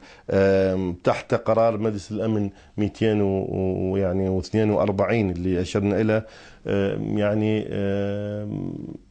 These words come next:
آه، هذا القرار يعني يؤكد على عدم يعني جواز أن، آه، يعني، آه، يتم أي شيء بالقوة،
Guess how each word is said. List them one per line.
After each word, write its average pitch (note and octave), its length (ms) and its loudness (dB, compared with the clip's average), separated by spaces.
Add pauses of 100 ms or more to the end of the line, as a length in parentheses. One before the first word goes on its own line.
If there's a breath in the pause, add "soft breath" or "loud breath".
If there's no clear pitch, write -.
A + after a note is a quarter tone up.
(420 soft breath)
آه، - 420 -2 (120)
هذا C3+ 200 4
القرار C3 640 2
يعني G#2+ 560 -2
يؤكد A#2+ 500 0
على A#2 440 2
عدم C3+ 640 0
يعني A2 240 0
جواز A#2 640 0
أن، A2 320 0
آه، G2 160 -6
يعني، G#2 600 -2
آه، F2+ 680 -6
يتم A2+ 480 0
أي B2+ 160 2
شيء A#2 220 -2
بالقوة، A2+ 580 0